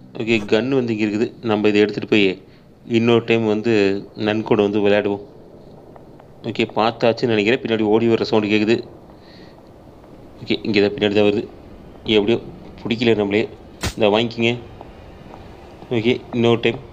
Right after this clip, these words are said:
இந்தா வச்சுக்கோ. இது, இதுக்கு மேல நான் வந்து யூஸ் பண்ண போறதில்ல இதை. நம்ம நேரா போய் அந்த torch மட்டும் எடுத்துட்டு, அதாவது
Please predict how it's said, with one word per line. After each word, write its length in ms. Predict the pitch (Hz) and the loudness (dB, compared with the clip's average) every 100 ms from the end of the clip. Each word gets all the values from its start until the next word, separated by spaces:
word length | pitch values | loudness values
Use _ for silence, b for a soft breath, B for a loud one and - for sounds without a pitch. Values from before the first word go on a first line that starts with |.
| - - - - | -20 -20 -20 -6
இந்தா 140 | 113 104 | 0 0
வச்சுக்கோ. 260 | 110 110 | 0 -2
இது, 100 | 101 95 - - - - - - - - 117 | -2 -8 -14 -14 -10 -10 -14 -20 -20 -10 -4
இதுக்கு 160 | 110 117 | 0 0
மேல 160 | 117 | 0
நான் 120 | 104 107 | 0 0
வந்து 140 | 110 | -2
யூஸ் 160 | 117 117 | -2 -2
பண்ண 140 | 107 101 | -2 0
போறதில்ல 320 | 98 98 95 | 0 0 0
இதை. 100 | 104 - - - - - - - - - - - - - - - - - 120 | 0 -2 -10 -18 -20 -20 -20 -20 -20 -20 -20 -20 -20 -20 -20 -20 -20 -4 0
நம்ம 160 | 110 110 110 | 0 0 0
நேரா 180 | 127 143 139 | 0 0 0
போய் 180 | 143 | 0
அந்த 120 | 127 113 - | 0 -2 -2
torch 260 | 113 135 127 | -2 -2 -2
மட்டும் 180 | 131 127 | 0 0
எடுத்துட்டு, 260 | 110 120 123 - 113 | 0 -2 -2 -2 -2
அதாவது 200 | 110 | -2